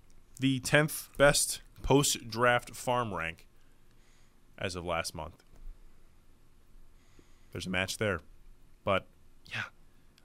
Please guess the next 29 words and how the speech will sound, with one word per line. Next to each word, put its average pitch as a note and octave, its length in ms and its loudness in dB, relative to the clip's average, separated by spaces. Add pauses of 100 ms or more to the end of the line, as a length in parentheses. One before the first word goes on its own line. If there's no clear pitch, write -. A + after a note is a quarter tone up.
a G2 60 -6
lot G2 200 6
of A2 80 -2
these A2+ 180 0
teams, A#2 240 0
I G#2+ 40 2
don't A#2 120 4
wanna C#3 120 2
focus A2+ 300 -2
too A2+ 100 -6
much A2 200 -2
on G#2 40 -4
the G2+ 60 -4
on-the-fence G2 400 -4
guys E2+ 300 -6
'cause - 140 -10
things G#2 200 -4
could - 160 -10
change G2 300 -4
in E2 100 -12
three F#2+ 220 -6
days, F#2+ 340 -2
but - 140 -14
there's F2+ 120 -8
a F2+ 40 -8
lot G#2+ 200 4
of A2 160 4
interesting A2 460 -4
names G2+ 420 -4